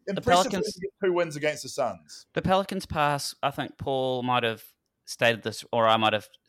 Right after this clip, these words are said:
Speaker 1: extrapolated this rule from something Paul said, but the Pelicans s-, pass the sniff test to me, and that is that three to four guys on the court at any time can shoot a three. That is enough for me, and that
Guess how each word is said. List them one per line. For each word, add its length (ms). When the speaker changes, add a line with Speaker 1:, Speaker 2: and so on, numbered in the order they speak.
Speaker 1:
extrapolated 540
this 180
rule 280
from 200
something 300
Paul 220
said, 300
but 100
the 80
Pelicans 640
s-, 160
pass 260
the 80
sniff 300
test 240
to 80
me, 340
and 200
that 160
is 300
that 180
three 280
to 80
four 360
guys 400
on 120
the 60
court 300
at 60
any 180
time 260
can 140
shoot 200
a 60
three. 380
That 180
is 100
enough 260
for 100
me, 260
and 180
that 120